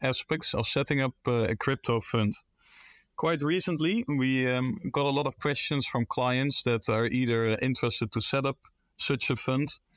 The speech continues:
or to, uh, invest, uh, in set-, uh, in such a fund. And that's why today we, uh, we thought it would be nice to, uh, to talk about, um, the corporate and tax aspects.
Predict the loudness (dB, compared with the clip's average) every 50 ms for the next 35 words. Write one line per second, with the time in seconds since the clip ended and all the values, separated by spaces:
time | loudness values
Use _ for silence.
0 | -20 -20 _ _ _ _ _ -2 0 0 0 0 0 0 2 2 2 2 2 2
1 | 0 0 0 0 0 2 2 2 0 0 0 -4 -4 -2 0 0 2 0 0 0
2 | 0 0 0 0 -2 -2 -2 -4 -4 -2 -2 -2 -4 -4 -4 -4 -2 -2 0 -2
3 | -2 -2 -2 -2 -2 0 0 0 0 -2 -4 -8 _ _ _ -20 -20 -20 -20 -20
4 | _ _ -2 0 0 0 0 0 0 0 0 0 0 0 0 2 2 2 2 2
5 | 2 2 2 4 2 2 2 0 0 0 -2 0 0 0 0 0 0 0 0 -2
6 | -2 -2 -2 -2 -2 -2 -4 -6 -8 -6 -4 -4 -2 -2 -2 -4 -6 -6 -6 -6
7 | -4 0 0 0 0 0 0 0 2 2 2 2 2 0 0 0 2 2 4 2
8 | 2 0 -2 -4 _ _ -20 -20 -20 -20 -20 -14 -8 -4 -4 -4 -2 0 0 0
9 | 0 0 0 0 0 -2 -4 -2 0 2 2 2 0 0 0 0 0 0 0 0
10 | 0 0 0 0 0 0 0 0 0 -2 -6